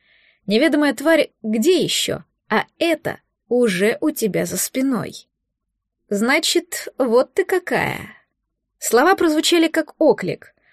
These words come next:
Можно, конечно, притвориться, что не слышишь из-за натянутого капюшона и посвиста лыж,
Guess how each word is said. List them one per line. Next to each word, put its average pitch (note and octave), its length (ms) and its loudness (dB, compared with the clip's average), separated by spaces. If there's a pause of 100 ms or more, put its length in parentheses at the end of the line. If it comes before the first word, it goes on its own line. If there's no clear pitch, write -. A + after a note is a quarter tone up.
(260)
Можно, A#3+ 260 2
конечно, C4 400 0
притвориться, A#3+ 640 0
что - 160 0
не G#3+ 120 2
слышишь C#4+ 480 -2
из-за A3 200 0
натянутого A#3 600 0
капюшона A#3 560 2
и B3 40 2
посвиста B3+ 540 -2
лыж, D4 400 0